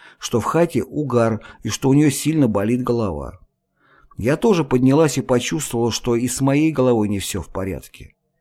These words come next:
Мы все встали, открыли форточку и дверь, а сами вышли во двор. Погуляв на дворе около часу и проветрив комнату, снова улеглись. Двадцать пятое марта. Встали часов в десять,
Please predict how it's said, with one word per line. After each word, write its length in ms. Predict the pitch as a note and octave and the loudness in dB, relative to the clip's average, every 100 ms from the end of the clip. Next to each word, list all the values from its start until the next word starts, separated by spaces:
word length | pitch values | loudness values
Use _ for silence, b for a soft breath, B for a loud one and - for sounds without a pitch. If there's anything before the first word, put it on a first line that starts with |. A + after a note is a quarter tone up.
| b b b b - | b b b b 2
Мы 180 | C3+ | 4
все 220 | D#3 - C3 | 4 2 0
встали, 440 | - - C#3+ B2 | 2 2 2 2
открыли 520 | D#2 G2+ - B2 A#2+ | -2 -8 -4 -2 -2
форточку 600 | - B2 C3+ A2+ - A#2+ | -2 -2 -2 -6 -10 -4
и 60 | A2 | -2
дверь, 400 | G#2 G2 D#2 - B B B | -2 -2 -4 -10 B B B
а 120 | B2+ | -4
сами 280 | - G3+ D3 | 0 2 2
вышли 320 | C#3+ C#3 A#2+ | 2 0 -2
во 180 | F#2+ F#2 | -2 -4
двор. 340 | E2 D2+ - - _ _ _ _ _ - | -6 -10 -12 -20 _ _ _ _ _ -12
Погуляв 500 | G#2+ B2+ D#3 E3 C3+ | -6 0 2 2 2
на 120 | C#3 | 0
дворе 340 | C3 C3+ D3+ F3 | 2 2 2 2
около 320 | A#2+ G#2+ G#2 | 0 -4 -6
часу 540 | - G2+ D2+ - - - B B | -6 -6 -8 -10 -14 -20 B B
и 100 | - | -4
проветрив 500 | A2 A#2 B2 A2 A2+ - | 0 2 2 2 -4 -2
комнату, 480 | C3+ C#3 A2+ - | 0 2 0 -4
снова 340 | E2 - A#2 B2 | -8 -2 0 2
улеглись. 640 | B2 A#2 G#2 C#2 C2+ - _ _ _ _ _ _ _ _ - | 2 0 -4 -6 -10 -16 _ _ _ _ _ _ _ _ -16
Двадцать 560 | D2 A2 C#3 C#3 D#3+ - | -6 0 0 0 -4 2
пятое 400 | B2 A2+ A2 A2 | 2 2 2 4
марта. 580 | A2 G#2+ G2+ F2+ F#2+ - _ _ b b b | 2 0 -6 -10 -10 -14 _ _ b b b
Встали 440 | - - C#3 E3+ | -8 -2 2 2
часов 480 | C#3 C3 - B2 A2 | 2 0 2 0 0
в 140 | G#2 G#2 | -4 -2
десять, 540 | B2 B2+ - A2 | 2 2 0 -8